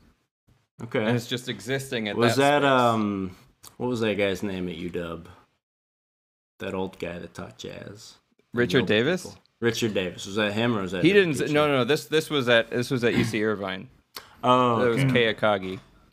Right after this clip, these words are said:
Speaker 1: All right, cool.
Speaker 2: Yeah. But, uh, yeah, I, I like,
Speaker 1: Hmm.
Speaker 2: I like that idea a lot. That it's
Speaker 1: Yeah.
Speaker 2: all, it's all still built in the blues. And a lot of those free jazz guys would say that, that what they're doing, they're just playing the blues.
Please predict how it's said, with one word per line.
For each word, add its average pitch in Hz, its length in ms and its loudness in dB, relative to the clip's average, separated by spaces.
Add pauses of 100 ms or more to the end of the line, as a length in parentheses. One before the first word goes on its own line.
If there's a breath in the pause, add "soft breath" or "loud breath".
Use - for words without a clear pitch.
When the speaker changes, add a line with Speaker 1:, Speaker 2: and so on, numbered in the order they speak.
(300)
Speaker 1:
All - 80 -14
right, 98 220 -16 (180)
cool. 90 360 -10 (160)
Speaker 2:
Yeah. 90 260 -10 (840)
But, 95 220 -4
uh, 98 280 -2 (220)
yeah, 104 160 2
I, 104 80 4
I 107 220 2
like, 110 180 4
Speaker 1:
Hmm. 92 120 -6
Speaker 2:
I 107 80 0
like 127 220 2
that 120 140 2
idea 98 480 0
a - 20 -8
lot. 95 320 -8 (320 soft breath)
That 120 140 0
it's 156 100 4
Speaker 1:
Yeah. 151 160 6
Speaker 2:
all, 143 120 2
it's 131 180 -4
all 151 160 2
still 135 260 -4
built 117 380 -4
in 113 180 -4
the 110 80 -4
blues. 101 500 -8
And 110 140 -4
a 120 60 -2
lot 135 160 2
of 180 80 -2
those 139 180 0
free 147 240 -4
jazz 123 320 -2
guys 120 240 0
would 104 140 -8
say 117 180 0
that, 87 240 -8
that 101 100 -6
what 110 160 -6
they're 110 140 -4
doing, 104 220 -6
they're 113 100 -6
just 107 240 -10
playing 113 300 -4
the 101 80 -6
blues. 123 480 -8